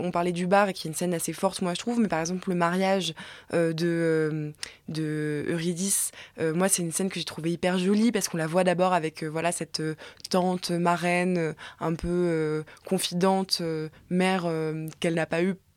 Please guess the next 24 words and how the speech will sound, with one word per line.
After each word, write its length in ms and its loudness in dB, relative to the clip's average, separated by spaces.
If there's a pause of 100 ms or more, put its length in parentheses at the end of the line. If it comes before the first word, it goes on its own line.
(180)
même 140 0
si 160 -2
elle 80 2
a 20 4
une 140 4
mère, 180 6
mais 80 0
dans 80 0
le 80 -2
sens, 300 -4
euh, 180 -2 (480)
euh, 420 -6 (440)
celle 240 0
qui 100 -6
te 80 -4
donne 220 2
des 100 0
conseils 500 -2
quand 220 -6
on 80 -4
a 60 -4
besoin, 340 0
et 80 -4
cetera, 400 -2